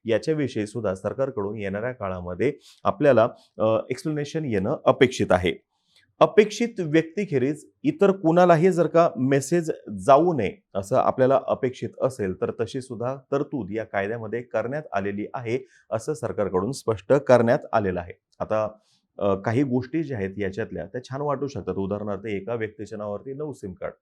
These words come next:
त्याच्यापेक्षा जास्त घेता येणार नाही. यासोबतच, अ, जे काही मेसेजेस आहेत, अ, कमर्शियल मेसेजेस जे आहेत, ते आपल्या परवानगीशिवाय आपल्याला पाठवता येणार नाहीत. ह्या सगळ्या गोष्टी ज्या आहेत, ह्या जरी आपल्याला चांगल्या वाटत असल्या,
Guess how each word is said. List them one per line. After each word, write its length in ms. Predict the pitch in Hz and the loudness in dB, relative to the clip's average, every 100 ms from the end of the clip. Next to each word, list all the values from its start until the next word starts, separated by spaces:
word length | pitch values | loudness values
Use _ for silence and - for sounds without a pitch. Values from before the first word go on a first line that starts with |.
| _ _ | _ _
त्याच्यापेक्षा 420 | 95 101 107 120 | -10 -10 -10 -10
जास्त 340 | 98 101 - 131 - _ _ _ 110 | -8 -8 -6 -8 -8 _ _ _ -2
घेता 320 | 123 143 170 | 2 4 6
येणार 320 | 160 120 101 87 | 4 4 0 -2
नाही. 200 | 85 82 95 | -8 -12 -2
यासोबतच, 760 | 113 - 113 131 131 139 135 - _ 113 | -2 0 0 0 0 -2 -2 -12 _ 2
अ, 180 | 113 | 2
जे 160 | 110 131 | 2 0
काही 160 | 143 147 | -2 -2
मेसेजेस 580 | 127 117 151 156 151 - | -4 -4 -4 -4 -6 -6
आहेत, 240 | 104 95 90 - - | -6 -4 -6 -6 -4
अ, 280 | 92 92 95 _ _ 139 | -2 -2 -4 _ _ 0
कमर्शियल 420 | 151 147 135 113 | 0 0 -2 -2
मेसेजेस 480 | 104 98 92 95 85 | -4 -6 -6 -6 -6
जे 60 | |
आहेत, 120 | 85 107 | -6 -2
ते 40 | |
आपल्या 240 | 104 123 | -2 -2
परवानगीशिवाय 720 | 120 117 123 127 127 123 120 123 | -4 -4 -4 -6 -8 -6 -4 -4
आपल्याला 320 | 98 113 110 | -6 -4 -6
पाठवता 480 | 113 123 120 135 139 | -2 0 0 0 2
येणार 300 | 139 110 107 | 2 2 0
नाहीत. 200 | 98 95 95 | 0 -2 -4
ह्या 360 | - - 151 | -16 -4 0
सगळ्या 420 | 151 147 127 170 190 | 2 2 4 4 4
गोष्टी 380 | 160 123 139 | 2 0 -4
ज्या 200 | 104 117 - | -2 -2 -2
आहेत, 220 | 120 113 - _ _ - | -4 -6 -8 _ _ 2
ह्या 260 | 131 160 147 - 110 | 6 6 4 -6 -6
जरी 380 | 101 156 175 - | 2 2 2 -2
आपल्याला 300 | - 123 120 | -6 -6 -6
चांगल्या 360 | 127 110 113 131 | -6 -8 -6 -4
वाटत 300 | 107 98 107 | -4 -6 -8
असल्या, 340 | 135 131 98 | -10 -6 -6